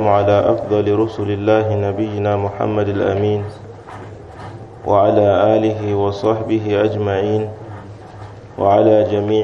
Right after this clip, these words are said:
من اتبعهم بإحسان إلى يوم الدين. Bayan haka, a ci gaban karatu na littafin Al-Bidaya fi Ulumil Qur'an na Sami Ibrahim Bali,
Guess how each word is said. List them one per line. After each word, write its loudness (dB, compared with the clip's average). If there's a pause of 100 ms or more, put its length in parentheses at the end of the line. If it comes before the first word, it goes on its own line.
من -2
اتبعهم 2
بإحسان 0 (220)
إلى 0 (160)
يوم -4
الدين. -6 (1700)
Bayan 2
haka, 0
a 2
ci -2
gaban 2
karatu 0
na -2
littafin 0
Al-Bidaya 2 (1400)
fi -2
Ulumil 4
Qur'an 2 (1120)
na 0
Sami 4
Ibrahim 2 (160)
Bali, 2